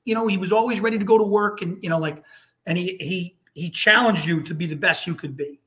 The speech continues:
You know, he was really that guy. And, uh, that first night, we ended up, he came in and relieved, uh, this guy, Joe Flanagan,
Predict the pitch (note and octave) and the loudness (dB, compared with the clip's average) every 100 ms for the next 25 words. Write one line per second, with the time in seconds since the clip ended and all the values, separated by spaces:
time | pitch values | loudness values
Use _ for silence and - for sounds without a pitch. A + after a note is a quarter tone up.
0 | _ F#3 F3+ D#3 G3 A3+ F#3+ G#3+ G3+ E3 | _ -10 -4 -2 -2 -4 0 0 0 0
1 | D#3+ - D3 E3 - - - - - E3 | -4 -4 -2 -2 -4 -10 -20 -20 -10 0
2 | E3 D#3+ D#3+ D3+ C#3 - _ - F#3 F#3 | 2 4 2 2 -4 -12 _ 0 2 4
3 | A3+ G#3+ G#3+ A3 G3+ E3+ F3+ F3+ F3 E3+ | 6 6 6 4 4 2 -2 0 0 0
4 | G3 - G#3+ A3 G3 F3+ E3+ F3 F3+ D#3 | -2 -4 -4 -2 -2 -2 -4 -6 -6 -4
5 | E3+ D#3+ D#3 - F3 D#3 D3+ - G3+ G#3 | 0 0 -2 -6 -6 -4 -6 -4 -4 -2
6 | D#3+ C#3+ | -4 -8